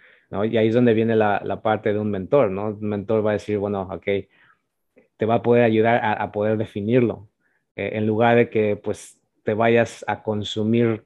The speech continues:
toda esta variedad de cosas, de muchas diferentes opiniones, pues no vas a llegar ahí, va a ser muy, muy complicado. Am, entonces, por ejemplo, un-, una de las pruebas que, que, que se hicieron para que se den cuenta de esto, de por qué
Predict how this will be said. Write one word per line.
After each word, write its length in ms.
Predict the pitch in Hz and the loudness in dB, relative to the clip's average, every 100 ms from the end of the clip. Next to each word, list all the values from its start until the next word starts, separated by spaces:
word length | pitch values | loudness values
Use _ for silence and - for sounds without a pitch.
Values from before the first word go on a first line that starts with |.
| _ _ | _ _
toda 280 | 117 113 117 | -2 0 0
esta 280 | 110 117 107 | 0 -2 0
variedad 380 | 101 104 110 | 0 0 0
de 120 | 110 107 | -2 -2
cosas, 380 | 120 110 107 | -2 -2 -4
de 100 | 98 | -4
muchas 300 | 92 110 123 | -6 -4 -2
diferentes 360 | 107 107 110 - | -2 -2 -4 -4
opiniones, 720 | 107 113 120 160 117 107 - _ _ _ _ | -6 -2 0 2 0 -2 -8 _ _ _ _
pues 120 | - | -4
no 60 | 117 | 0
vas 140 | 135 | 2
a 40 | 135 | 2
llegar 200 | 123 123 | 4 4
ahí, 140 | 131 | 4
va 60 | 117 | 2
a 40 | |
ser 120 | 123 | 0
muy, 260 | 120 127 131 | 0 0 0
muy 160 | 123 123 | 0 -4
complicado. 640 | 123 107 101 - 107 95 _ _ _ _ _ | -4 -8 -6 -4 -4 -6 _ _ _ _ _
Am, 580 | 104 101 98 92 90 90 _ - | -6 -4 -2 -6 -8 -12 _ -4
entonces, 320 | 127 135 123 | 2 4 4
por 140 | 131 | 2
ejemplo, 520 | 127 139 143 127 - - _ | 4 4 4 4 0 -14 _
un-, 180 | - 139 | -4 0
una 180 | 147 147 | 2 4
de 40 | |
las 180 | 143 120 | 4 4
pruebas 360 | - 131 135 131 | 2 2 2 0
que, 500 | 127 110 92 - 107 | -4 -4 -4 -10 -12
que, 800 | - 98 92 90 90 50 - - - | -6 -2 -2 -2 -2 -4 -8 -12 -8
que 120 | 98 | -6
se 200 | 98 95 | -2 -4
hicieron 420 | 95 117 117 147 | 0 2 2 0
para 240 | 160 98 90 | 0 -2 -2
que 80 | |
se 120 | 92 101 | -4 -2
den 140 | 107 | -2
cuenta 320 | 113 107 110 | -2 0 0
de 100 | 101 | 0
esto, 360 | 98 - 131 147 - - - _ | -2 -4 -8 -8 -20 -20 -20 _
de 120 | - | -8
por 240 | 98 101 101 | -4 -4 -2
qué 380 | 113 110 107 | 2 2 2